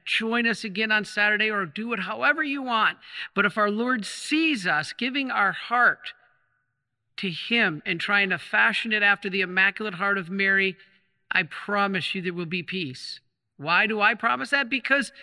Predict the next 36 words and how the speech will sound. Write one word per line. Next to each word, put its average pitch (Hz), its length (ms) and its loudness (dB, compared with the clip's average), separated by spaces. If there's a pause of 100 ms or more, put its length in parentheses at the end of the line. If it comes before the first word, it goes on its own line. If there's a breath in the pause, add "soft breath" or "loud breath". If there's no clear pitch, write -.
(120)
Mary 269 440 2
promised 160 560 0
it. - 100 -12 (2000 soft breath)
You 240 100 6
know, 254 200 6
how 262 220 6
do 370 100 4
we 320 160 4
read 262 220 4
the 269 60 6
Bible 240 400 4
today 233 320 2
and 202 100 2
how's 185 280 0
it 208 80 0
connected? 143 500 -2
What 240 240 0
is 254 200 0
this 226 180 -2
passage 208 440 0
about 175 220 -2
cutting 254 380 -2
off 233 200 0
your 208 120 -2
right 196 280 2
hand 180 400 0 (200)
have 196 220 2
to 190 100 -4
do 180 200 -2
with 170 220 -6
what 160 160 -8
we're 160 80 -8
talking 143 400 -4
about? 123 300 -6
A 156 120 -2
lot. 156 800 0